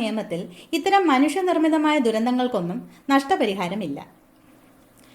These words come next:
വെള്ളക്കെട്ട് കൊണ്ടുണ്ടായ നാശനഷ്ടങ്ങൾക്കുള്ള നഷ്ടപരിഹാര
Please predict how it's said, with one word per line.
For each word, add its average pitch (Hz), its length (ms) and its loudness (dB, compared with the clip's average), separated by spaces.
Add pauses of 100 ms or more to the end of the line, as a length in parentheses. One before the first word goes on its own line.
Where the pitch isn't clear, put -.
(220)
വെള്ളക്കെട്ട് 381 500 4
കൊണ്ടുണ്ടായ 226 440 2 (140)
നാശനഷ്ടങ്ങൾക്കുള്ള 247 880 0 (120)
നഷ്ടപരിഹാര 214 600 -2